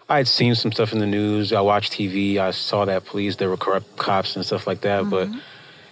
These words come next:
Speaker 1: you know, kinda like everybody else, I didn't have,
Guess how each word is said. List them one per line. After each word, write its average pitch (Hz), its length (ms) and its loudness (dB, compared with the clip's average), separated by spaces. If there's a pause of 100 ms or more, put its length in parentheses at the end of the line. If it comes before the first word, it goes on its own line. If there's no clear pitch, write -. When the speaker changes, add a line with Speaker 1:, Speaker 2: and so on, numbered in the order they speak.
(140)
Speaker 1:
you 139 120 2
know, 104 160 4
kinda 131 260 2
like 117 260 2
everybody 107 440 4
else, 104 240 2
I 101 60 2
didn't 104 180 0
have, 98 420 0